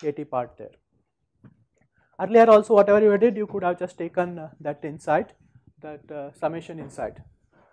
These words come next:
Okay. Now what I am doing, conditioned on this A t, I am looking for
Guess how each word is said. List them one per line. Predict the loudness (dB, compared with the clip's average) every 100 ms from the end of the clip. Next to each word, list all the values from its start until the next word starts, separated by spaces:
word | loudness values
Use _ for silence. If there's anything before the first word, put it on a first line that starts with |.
| _ _ _ _
Okay. | -2 2 6 6 6 -4 _ _ _ _ -20 -20 _ _ _ _ _ _ _ _ -8
Now | 4 6 6 4 -6 _
what | 2 4
I |
am | 4 0 -2
doing, | 2 2 2 -4 _ _ -20 _ _
conditioned | 4 6 8 6 4 6
on | 6 6
this | 2 0
A | 2
t, | 2 4 2 2 _ _ _ _ _ _ _ _
I | 4
am | 4 2
looking | -4 -6 -4
for | 6 8 8